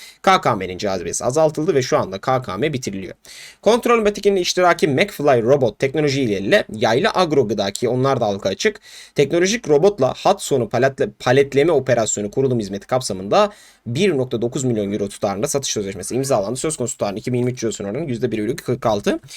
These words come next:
Aslında çok ciddi bir satış değil ama neden koydum bunu? Birincisi Kontrol Matik'in sadece Kontrol Matik olmadığı,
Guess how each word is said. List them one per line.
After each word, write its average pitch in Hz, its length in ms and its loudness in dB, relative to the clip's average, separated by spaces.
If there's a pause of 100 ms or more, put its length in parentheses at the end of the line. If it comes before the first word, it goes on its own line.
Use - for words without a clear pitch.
(200)
Aslında 208 200 0
çok 220 180 0
ciddi 208 240 -4
bir 202 240 -2
satış - 380 -4
değil 190 220 0
ama 170 160 2
neden 185 260 2
koydum 113 300 0
bunu? 240 140 -2
Birincisi 190 480 2 (320)
Kontrol 156 380 2
Matik'in 196 260 0
sadece 202 580 -2
Kontrol 127 360 -2
Matik 104 260 -6
olmadığı, 101 560 -2